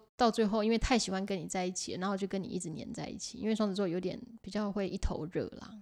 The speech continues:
嗯，所以，所以你可以靠近双子座，那双子座如果喜欢你的话，他会跟你在一起，嗯，就是你可以跟他，你，你跟他的距离可以蛮靠近的。可是，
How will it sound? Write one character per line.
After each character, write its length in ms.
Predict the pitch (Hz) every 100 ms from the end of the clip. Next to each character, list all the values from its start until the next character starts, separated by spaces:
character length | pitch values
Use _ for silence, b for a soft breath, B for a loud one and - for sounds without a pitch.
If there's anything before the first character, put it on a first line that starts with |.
| - _
嗯， 180 | 202 - - 196
所 160 | 214
以， 240 | 208 165 - - _ _
所 120 | - 226
以 200 | 208 -
你 100 | 202
可 140 | -
以 60 | 277
靠 240 | - 254
近 200 | 214 226
双 220 | 190 196
子 80 | 190
座， 260 | - - 240
那 120 | 202
双 220 | 202 196 196
子 100 | -
座 200 | 185 180
如 80 |
果 80 | 185
喜 180 | 190 -
欢 160 | - 165
你 80 |
的 100 | -
话， 160 | 185 190
他 140 | 196
会 240 | 196 214 214 -
跟 180 | 196
你 80 | 196 -
在 160 | 190
一 80 | 185
起， 320 | 180 - 233 b b b b
嗯， 260 | - 185 170
就 120 | 190
是 200 | 190 202 - -
你 80 | 214
可 100 | 262
以 60 | 220
跟 120 | 214
他， 160 | 220 226
你， 180 | 208 202
你 140 | 240 233
跟 180 | - 269
他 100 | 285
的 80 |
距 180 | 233 254
离 120 | 202
可 160 | 196 226
以 160 | 196 -
蛮 200 | 185 190
靠 240 | - 190
近 280 | 180 - -
的。 180 | - - -
可 100 | 202
是， 160 | 254